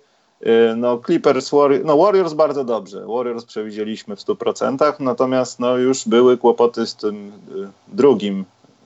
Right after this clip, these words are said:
skrzydłem konferencji zachodniej, bo Denver, San Antonio, Denver, y, ten San Antonio wypuściliśmy, a z Portland Thunder wypuściliśmy Thunder i Thunder wygrało, miało wygrać ze Spurs i przegrać z Warriors w finale konferencji.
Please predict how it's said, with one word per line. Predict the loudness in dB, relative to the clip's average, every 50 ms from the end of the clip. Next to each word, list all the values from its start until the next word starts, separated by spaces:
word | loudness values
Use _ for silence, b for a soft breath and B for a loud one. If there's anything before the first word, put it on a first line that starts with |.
| -20 -18
skrzydłem | -16 -16 -12 -6 0 2 2 4 4 2 2 0 -2 -6 -10 -14 _ _ _ _ _ _ _
konferencji | -4 -4 0 2 2 2 2 2 0 0 0
zachodniej, | 0 2 2 2 0 2 2 2 2 2
bo | 4 4 4 4 4 4
Denver, | 2 0 0 2 2 2 2
San | 2 0 0
Antonio, | 0 0 0 0 0 0 0 0
Denver, | 0 0 0 0 0 -2 -2 -2 -4 -6 -8 -6 -4 -2 -2 0
y, | 0
ten | 0 -2 -2 -2
San | -4 -4 -2 -2
Antonio | 0 0 0 0 0 0 -2
wypuściliśmy, | -2 -2 -4 -8 -10 -10 -8 -6 -6 -6 -6 -6 -8 -8 -8 -8 -10 _ _ _ _ _ _ _ _ _ -4
a | -2 -2 -2
z | -2
Portland | 0 2 2 2 4 4 2 0 0 2 0
Thunder | 0 2 2 0 0 0
wypuściliśmy | -2 -6 -6 -8 -6 -4 -4 -4 -4 -6 -8 -8 -6 -6 -2
Thunder | 2 2 2 2 4 2 2 2 2
i | 2
Thunder | 2 0 4 4 4 4 4
wygrało, | 2 2 4 6 6 6 6 4
miało | 4 4 2 2 2 2
wygrać | 2 2 2 2 0 -2
ze | -6 -10
Spurs | -8 -4 -2 -2 -2 -2 -6 -10 -12
i | -12 -12
przegrać | -8 -6 -4 -4 -2 -2 -4 -4 -6
z | -10 -8
Warriors | -4 -2 0 0 2 0 0 -2 -6 -10 -12 _
w | -20 -14
finale | -8 -4 -2 -2 -2 -4
konferencji. | -6 -10 -10 -8 -6 -6 -6 -8 -12 -18 -20 -20